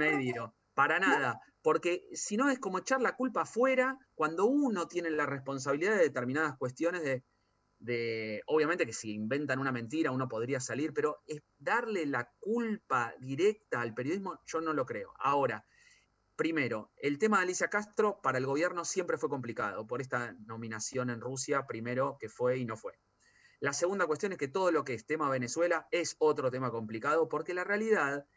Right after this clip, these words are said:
Speaker 2: es que cuando yo hablaba de ruido, hablo de que vienen elecciones y hay dos autos de carrera que son heterogéneos,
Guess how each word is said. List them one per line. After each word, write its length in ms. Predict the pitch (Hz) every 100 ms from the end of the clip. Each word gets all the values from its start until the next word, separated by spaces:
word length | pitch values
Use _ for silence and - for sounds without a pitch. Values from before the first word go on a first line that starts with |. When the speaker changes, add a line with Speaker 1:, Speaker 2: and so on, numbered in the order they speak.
| _
Speaker 2:
es 100 | -
que 120 | 131 143
cuando 200 | 143 139
yo 200 | 170 226
hablaba 320 | 208 202 185
de 120 | 135
ruido, 840 | 117 180 214 151 117 117 120 147 _ _ _ _
hablo 560 | - 185 165 147 143 151
de 280 | 143 143 104
que 120 | -
vienen 380 | 139 214 220 190
elecciones 720 | 147 127 - 180 220 240 226 -
y 80 | 139
hay 160 | 123
dos 300 | 127 240 240
autos 340 | - 190 190 156
de 120 | 120
carrera 460 | 127 131 190 214 196
que 140 | 135
son 320 | 123 180 202 -
heterogéneos, 1000 | 160 147 131 180 139 110 101 104 -